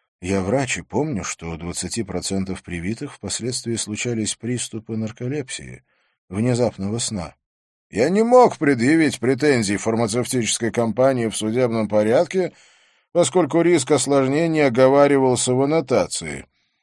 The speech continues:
И я не мог возроптать против армейских медиков, навязавших нам эту вакцину".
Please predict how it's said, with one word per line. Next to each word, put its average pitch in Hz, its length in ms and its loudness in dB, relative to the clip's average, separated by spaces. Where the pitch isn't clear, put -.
И 90 100 -2
я 101 180 2
не 220 100 2
мог 170 260 6
возроптать 165 680 6
против 160 340 2
армейских 180 600 2
медиков, 135 600 0
навязавших 123 720 2
нам 120 220 -2
эту 104 200 -2
вакцину". 95 680 -2